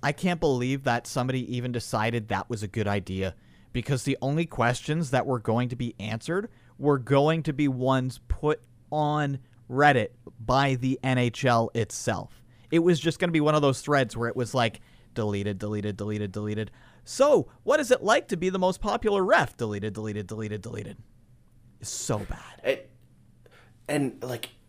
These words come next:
Speaker 2: I'm just, uh,
Speaker 1: Imagine you
Speaker 2: Steve
Speaker 1: messed
Speaker 2: Dangle
Speaker 1: up
Speaker 2: has talked
Speaker 1: so
Speaker 2: about this a
Speaker 1: often
Speaker 2: few
Speaker 1: at
Speaker 2: times,
Speaker 1: your
Speaker 2: but
Speaker 1: workplace that it just didn't matter, and at the end of it, they were like, "You know what? We're gonna give you a bonus because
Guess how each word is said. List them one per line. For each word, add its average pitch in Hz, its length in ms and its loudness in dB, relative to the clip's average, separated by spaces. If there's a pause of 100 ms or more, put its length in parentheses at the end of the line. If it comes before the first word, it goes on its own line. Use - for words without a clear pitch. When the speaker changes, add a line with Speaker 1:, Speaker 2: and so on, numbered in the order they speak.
(140)
Speaker 2:
I'm 147 180 -2
just, - 300 -2
uh, - 40 -6 (760)
Speaker 1:
Imagine 220 400 2
you 311 80 -4
Speaker 2:
Steve 220 100 2
Speaker 1:
messed 170 200 6
Speaker 2:
Dangle 185 160 8
Speaker 1:
up 165 80 10
Speaker 2:
has 143 120 -2
talked 143 160 6
Speaker 1:
so 170 160 8
Speaker 2:
about 131 160 8
this 147 120 4
a - 20 -6
Speaker 1:
often 180 160 -2
Speaker 2:
few 98 60 -4
Speaker 1:
at 98 40 -12
Speaker 2:
times, 135 300 -2
Speaker 1:
your 147 120 2
Speaker 2:
but 110 120 -4
Speaker 1:
workplace 160 640 0 (280)
that 127 400 2 (420)
it 143 160 0
just 135 300 -2 (200)
didn't 139 380 -2
matter, 131 440 0 (300)
and 127 120 0
at 131 160 0
the 123 120 2
end 117 140 0
of 143 100 0
it, 175 140 0
they 127 140 4
were 131 140 4
like, 127 240 0
"You - 60 -2
know 175 120 2
what? 170 260 4
We're 139 180 0
gonna 156 240 0
give 123 280 -2
you 120 200 0
a 107 60 0
bonus 107 560 0
because 107 560 -6